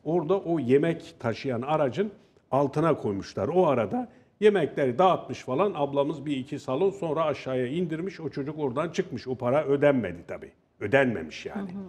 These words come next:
Speaker 1: Arkadaşlardan sonradan öğrendim. Yani hastanede adın, adam kaçırmalar, neşter parasını vermeden efendim ameliyat olmamalar, e, bunlar Türkiye'nin tarihinde var, yakın tarihinde var.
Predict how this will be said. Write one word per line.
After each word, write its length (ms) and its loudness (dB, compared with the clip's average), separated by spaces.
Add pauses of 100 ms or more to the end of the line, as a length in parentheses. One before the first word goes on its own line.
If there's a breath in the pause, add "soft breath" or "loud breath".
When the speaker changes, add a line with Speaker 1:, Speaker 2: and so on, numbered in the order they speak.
(220)
Speaker 1:
Arkadaşlardan 680 0
sonradan 540 -4
öğrendim. 460 -8 (520 soft breath)
Yani 440 0
hastanede 640 0
adın, 480 0
adam 340 2
kaçırmalar, 680 -2 (100)
neşter 420 -2
parasını 540 -2
vermeden 680 2 (420 soft breath)
efendim 320 -2
ameliyat 560 0
olmamalar, 720 2 (460 loud breath)
e, 140 -4
bunlar 300 -2
Türkiye'nin 400 -2
tarihinde 500 0
var, 100 2
yakın 280 -2
tarihinde 540 -4
var. 140 -6